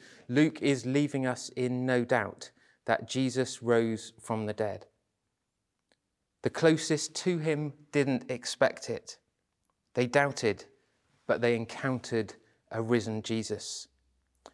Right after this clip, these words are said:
And everything changed for them. They saw who he was, what was set out in the scriptures, all that he had taught them in a new light.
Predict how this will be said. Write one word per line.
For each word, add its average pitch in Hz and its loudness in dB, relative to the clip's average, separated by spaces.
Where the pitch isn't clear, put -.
And 120 2
everything 139 2
changed 117 0
for - -6
them. 95 -6
They 131 4
saw 147 4
who 151 2
he 135 -2
was, 110 -2
what 165 8
was 135 4
set - -2
out 135 4
in 123 -2
the 117 0
scriptures, - -6
all 143 6
that 139 4
he 135 -2
had 123 0
taught 139 2
them 127 2
in 120 0
a 120 2
new 120 2
light. 113 0